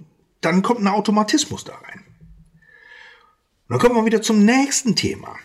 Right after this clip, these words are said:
Und das ist die, wirklich die beliebteste Ursache für Aufschieberitis, also für die Prokrastination. Perfektionismus.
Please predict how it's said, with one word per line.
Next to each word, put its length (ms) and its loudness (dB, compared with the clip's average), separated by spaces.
Und 100 -8
das 180 0
ist 200 -4
die, 340 -2
wirklich 400 0
die 140 -6
beliebteste 1300 2
Ursache 1000 2
für 640 2
Aufschieberitis, 880 0
also 180 -6
für 160 -6
die 140 -6
Prokrastination. 1200 -6
Perfektionismus. 2500 -2